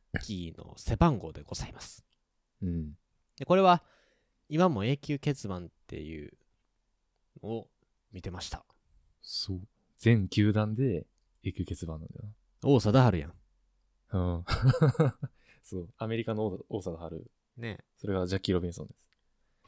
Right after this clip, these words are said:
Speaker 1: 四十二っていうのは、何のことやろって最初ちょっと思ってたんやけど。
Speaker 2: うん。
Speaker 1: 背番号やったんですね、これね。
Speaker 2: そうそうそう。で、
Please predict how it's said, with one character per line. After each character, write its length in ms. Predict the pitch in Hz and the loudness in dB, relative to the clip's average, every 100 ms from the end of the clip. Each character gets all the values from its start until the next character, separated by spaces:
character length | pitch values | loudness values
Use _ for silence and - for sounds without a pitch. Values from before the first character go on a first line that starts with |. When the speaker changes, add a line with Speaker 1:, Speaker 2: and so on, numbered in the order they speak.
| _ _ _ _ _ _ _ - _ _ | _ _ _ _ _ _ _ -20 _ _
Speaker 1:
四 200 | 127 160 | -6 -6
十 200 | - 95 | -6 -8
二 140 | 95 | -8
っ 40 | 107 | -10
て 220 | _ 90 | _ -14
い 120 | 82 | -12
う 40 | 80 | -14
の 100 | 73 | -18
は、 220 | 69 - _ _ _ - | -20 -20 _ _ _ -4
何 200 | 98 123 | -2 2
の 100 | 131 | 2
こ 100 | 156 | 4
と 100 | 143 | 4
や 80 | 98 | 4
ろ 80 | |
っ 40 | 85 | 0
て 140 | - | -6
最 200 | - 101 | -4 -4
初 120 | 90 | -4
ち 60 | 95 | -6
ょ 20 | |
っ 20 | 104 | -4
と 100 | 95 | -2
思 120 | 101 | -4
っ 40 | |
て 120 | - | -4
た 100 | - | -6
ん 40 | 80 | -8
や 60 | |
け 100 | 80 | -8
ど。 200 | 90 - _ _ _ _ _ - | -10 -12 _ _ _ _ _ -4
Speaker 2:
う 60 | 101 | 0
ん。 260 | 92 90 87 95 _ | 0 -2 -4 -12 _
Speaker 1:
背 200 | - 123 | 2 4
番 180 | 156 | 4
号 60 | 95 | 2
や 60 | 76 | -6
っ 40 | |
た 100 | - | -10
ん 40 | |
で 60 | 135 | -16
す 140 | - | -12
ね、 140 | 135 143 | -10 -10
こ 80 | - | -12
れ 100 | - | -14
ね。 220 | 127 127 _ _ _ _ - _ _ _ | -12 -14 _ _ _ _ -20 _ _ _
Speaker 2:
そ 220 | - 101 | -4 -4
う 40 | |
そ 180 | 92 101 | -4 -10
う 40 | |
そ 200 | 92 - | -12 -12
う。 1500 | - - - - - - - _ _ _ _ - _ _ - | -16 -16 -14 -12 -12 -18 -20 _ _ _ _ -20 _ _ -2
で、 420 | 113 104 104 104 | 0 4 4 2